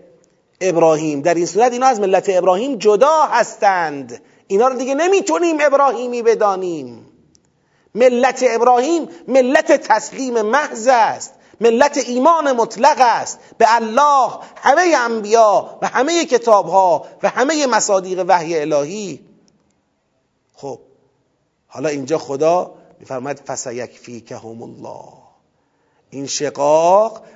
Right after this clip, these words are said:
وقتی اونا خودشون از ملت ابراهیم جدا کردن، پس با یک رویارویی در پیش رو خواهیم داشت،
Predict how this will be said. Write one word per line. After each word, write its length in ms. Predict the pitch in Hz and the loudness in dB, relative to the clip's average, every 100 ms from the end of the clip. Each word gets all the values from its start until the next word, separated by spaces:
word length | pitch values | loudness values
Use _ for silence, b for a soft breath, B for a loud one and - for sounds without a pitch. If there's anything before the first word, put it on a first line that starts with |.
| B | B
وقتی 180 | - 143 | -12 -6
اونا 160 | 143 | -6
خودشون 300 | 139 147 151 | -4 -6 -4
از 140 | 147 139 | -6 -4
ملت 280 | 139 143 143 | -4 -4 -4
ابراهیم 400 | 139 139 139 139 | -4 -2 -4 -4
جدا 260 | 135 135 | -4 -2
کردن، 600 | 131 147 139 143 190 220 208 B B | -2 -2 -4 -2 -2 -2 -6 B B
پس 180 | 120 - | -12 -10
با 120 | 131 | -6
یک 120 | 165 | -6
رویارویی 880 | 135 135 123 123 123 127 180 175 - b b | -6 -8 -6 -6 -6 -8 -10 -14 -16 b b
در 140 | 127 | -12
پیش 240 | 120 120 113 | -12 -14 -12
رو 180 | 120 113 | -12 -12
خواهیم 400 | 117 104 113 113 | -12 -16 -16 -18
داشت، 560 | 120 123 123 _ _ | -18 -20 -20 _ _